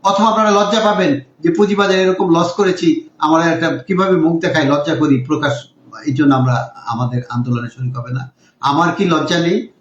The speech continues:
আমার লজ্জা করে না? আমি সরকারের একজন ঊর্ধ্বতন কর্মকর্তা ছিলাম, রিটায়ার্ড করছি, পেনশনের টাকা গিয়েছে, স্ত্রীর গয়না বিক্রি করার টাকা গিয়েছে, ধার করা টাকা গিয়েছে,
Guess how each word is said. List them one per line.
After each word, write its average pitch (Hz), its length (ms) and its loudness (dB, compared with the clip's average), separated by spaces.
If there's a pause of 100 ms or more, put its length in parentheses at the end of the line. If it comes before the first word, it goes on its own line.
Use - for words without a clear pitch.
আমার 143 200 2
লজ্জা 165 300 0
করে 175 220 0
না? 185 120 2 (280)
আমি 151 160 2
সরকারের 175 400 0
একজন 165 220 0
ঊর্ধ্বতন 170 420 2
কর্মকর্তা 165 500 0
ছিলাম, 185 320 -2 (320)
রিটায়ার্ড 170 380 2
করছি, 170 260 -2 (320)
পেনশনের 170 380 2
টাকা 175 180 0
গিয়েছে, 170 340 0 (360)
স্ত্রীর 165 320 0
গয়না 165 220 2
বিক্রি 170 260 0
করার 175 220 0
টাকা 175 200 -2
গিয়েছে, 170 300 -4 (340)
ধার 143 200 4
করা - 180 0
টাকা 175 240 0
গিয়েছে, 170 320 -2